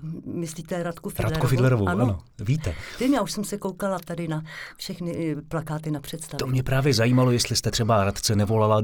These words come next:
Speaker 2: do čeho to jdete, abyste vě-,
Speaker 1: Ne,
Speaker 2: věděla.
Speaker 1: ne, ne. Já jsem to nevěděla, že, eh,
Speaker 2: Mhm.
Speaker 1: tady, eh, hraje v představení,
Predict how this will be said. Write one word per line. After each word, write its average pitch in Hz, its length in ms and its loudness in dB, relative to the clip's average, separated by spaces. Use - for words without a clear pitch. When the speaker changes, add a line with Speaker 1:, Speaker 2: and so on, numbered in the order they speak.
Speaker 2:
do 117 100 2
čeho 113 300 2
to 120 120 0
jdete, 113 280 0
abyste - 320 0
vě-, - 160 2
Speaker 1:
Ne, 156 60 8
Speaker 2:
věděla. 131 420 6
Speaker 1:
ne, - 80 -2
ne. 160 80 6
Já 180 120 0
jsem 233 220 -2
to 233 140 -4
nevěděla, 202 560 -2
že, 143 160 -4
eh, 147 320 -2
Speaker 2:
Mhm. 143 380 2
Speaker 1:
tady, 151 460 -4
eh, 147 120 -6
hraje 147 460 -6
v 156 60 -12
představení, 151 760 -6